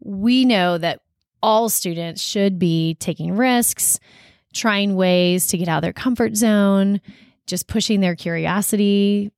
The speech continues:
and doing things in real life action ways that they can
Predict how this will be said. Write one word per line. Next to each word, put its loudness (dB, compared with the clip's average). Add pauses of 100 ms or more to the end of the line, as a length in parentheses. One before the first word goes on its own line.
and 2
doing 4
things 2
in -4
real 2
life -2
action 0
ways 0
that -2
they 0
can 2